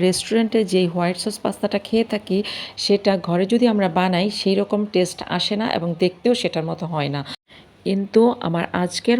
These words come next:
হোয়াইট সস পাস্তাটি একদম রেস্টুরেন্টের মতন হোয়াইট সস পাস্তা হবে। আমার এই রেসিপিটি ফলো করে যদি আপনারা সম্পূর্ণরূপে তৈরি করেন, তাহলে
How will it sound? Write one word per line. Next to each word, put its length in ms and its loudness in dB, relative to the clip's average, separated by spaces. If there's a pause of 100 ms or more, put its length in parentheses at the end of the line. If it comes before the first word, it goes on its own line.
হোয়াইট 300 2
সস 220 0
পাস্তাটি 380 -2 (260)
একদম 420 0 (220)
রেস্টুরেন্টের 720 2
মতন 220 -2 (120)
হোয়াইট 260 -2
সস 220 -2
পাস্তা 320 -4
হবে। 180 -4 (560)
আমার 180 2 (140)
এই 60 6 (100)
রেসিপিটি 420 -2
ফলো 220 2
করে 120 2 (100)
যদি 120 2 (160)
আপনারা 320 0 (200)
সম্পূর্ণরূপে 640 0 (100)
তৈরি 280 6
করেন, 180 2 (100)
তাহলে 200 -2